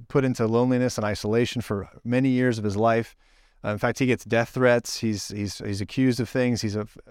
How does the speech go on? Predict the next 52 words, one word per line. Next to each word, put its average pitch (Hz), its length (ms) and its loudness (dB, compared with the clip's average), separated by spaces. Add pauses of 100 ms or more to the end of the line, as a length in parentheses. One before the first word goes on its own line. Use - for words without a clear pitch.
(140)
arrested. 117 460 0
He's 107 120 -4
thrown 123 180 2
in 110 120 0
prison. 123 520 2 (440)
At 117 100 2
one 139 160 4
point, 135 240 0
they 113 100 2
throw 127 280 4
him 123 80 4
into 120 200 0
a 104 100 4
well, 110 380 4
a 98 60 0
cistern, 123 640 0
and 104 100 0
he's 98 140 -2
there 107 200 2
for 120 140 0
a 113 60 4
while 113 280 4
before 107 280 0
they 104 80 0
finally 107 240 2
pull 117 200 -2
him 107 120 2
out 107 140 4
right 110 120 0
before 110 240 -2
he 101 80 -2
dies. 107 400 0
Like, 110 140 -4
he's 139 160 0
got 160 140 4
a 120 60 2
really 135 480 2 (320)
rough 123 260 4
go 143 180 8
of 127 100 6
it, 113 80 2
but 120 140 0
he's, 135 300 0
he's 127 220 0
faithful 135 380 2
to 131 60 0
what 127 140 2
God's 127 220 2
asked 156 220 2
him 139 120 -2
to 107 100 -4
do. 92 240 -4